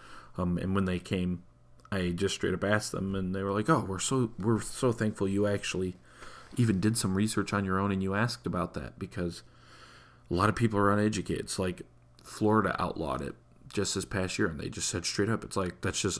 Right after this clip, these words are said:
uneducated people voting on something that they don't really know anything about. They see one thing about how, you know, a few years ago,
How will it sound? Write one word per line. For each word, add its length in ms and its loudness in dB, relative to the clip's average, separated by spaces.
uneducated 720 0
people 380 -4
voting 420 -2
on 140 -4
something 340 -4
that 140 -4
they 80 -2
don't 200 -4
really 220 -2
know 140 0
anything 240 -4
about. 240 -8
They 100 -2
see 180 0
one 260 0
thing 280 0
about 380 0
how, 280 -2
you 100 0
know, 100 -2
a 60 -2
few 180 0
years 300 0
ago, 280 -4